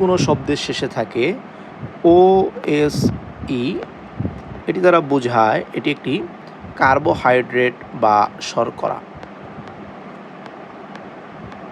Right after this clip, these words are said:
ওএসই দ্বারা বোঝায় কার্বোহাইড্রেট বা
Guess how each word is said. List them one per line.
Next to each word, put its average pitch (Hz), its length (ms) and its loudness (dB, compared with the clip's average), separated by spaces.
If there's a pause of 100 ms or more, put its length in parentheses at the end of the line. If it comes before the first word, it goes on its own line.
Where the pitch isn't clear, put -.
(1600)
ওএসই 165 440 2
দ্বারা 127 180 4 (100)
বোঝায় 123 380 0 (520)
কার্বোহাইড্রেট 127 880 4 (340)
বা 113 140 6